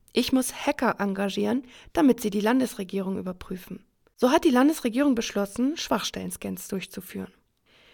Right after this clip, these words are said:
Mittlerweile würden die I-T-Services und die Gerätschaften in den Häusern zusammen mit der landesweiten Ansprechstelle zert N R W regelmäßig überprüft. Auch das Bundesamt für Sicherheit in der Informationstechnik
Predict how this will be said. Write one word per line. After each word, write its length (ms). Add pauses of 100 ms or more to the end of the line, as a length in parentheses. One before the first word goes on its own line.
(180)
Mittlerweile 840
würden 220
die 280
I-T-Services 1040
und 200
die 80
Gerätschaften 800
in 100
den 180
Häusern 380 (380)
zusammen 440
mit 160
der 100
landesweiten 680
Ansprechstelle 760
zert 400
N 140
R 120
W 200 (260)
regelmäßig 640
überprüft. 640 (360)
Auch 280
das 220
Bundesamt 600
für 120
Sicherheit 480
in 80
der 80
Informationstechnik 1120